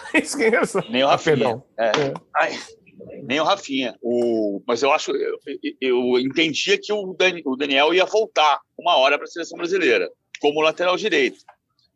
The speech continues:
Speaker 2: desde que ele tivesse condição pra isso. Agora, ele tá preparando o retorno pra Copa América. Ah, e pensando em Copa do Mundo. A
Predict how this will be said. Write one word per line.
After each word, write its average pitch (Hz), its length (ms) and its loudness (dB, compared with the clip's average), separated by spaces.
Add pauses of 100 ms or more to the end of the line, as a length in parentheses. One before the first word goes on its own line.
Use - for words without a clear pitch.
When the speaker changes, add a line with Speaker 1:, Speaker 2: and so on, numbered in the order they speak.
(220)
Speaker 2:
desde 143 240 0
que 175 60 -2
ele 165 80 -4
tivesse - 280 -2
condição 196 480 -2
pra 220 240 0
isso. 165 300 0
Agora, 117 320 2
ele 131 160 -2
tá - 160 -2 (300)
preparando 170 560 0
o 190 40 0
retorno 208 380 0
pra 220 140 -2
Copa 220 180 -2
América. 170 540 -2 (920)
Ah, 95 400 -2
e - 280 -6
pensando 165 480 0
em 185 40 -4
Copa 202 240 0
do 240 140 0
Mundo. 180 420 -2 (140)
A 107 100 2